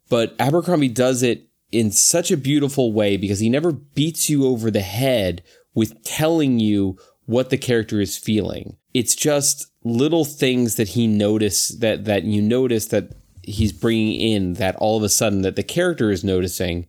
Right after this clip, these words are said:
and thus then you as the reader are noticing. Like, um, you know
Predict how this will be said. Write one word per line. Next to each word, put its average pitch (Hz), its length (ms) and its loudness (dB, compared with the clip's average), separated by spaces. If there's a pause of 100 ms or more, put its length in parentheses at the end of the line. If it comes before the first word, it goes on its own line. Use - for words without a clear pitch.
(120)
and 107 220 -2
thus 104 200 0
then 98 200 0
you 107 160 2
as 90 140 -2
the 92 100 -4
reader 107 400 2
are 87 60 0
noticing. 90 600 -4
Like, 98 560 -2 (140)
um, 87 840 -2 (140)
you 117 140 2
know 90 480 0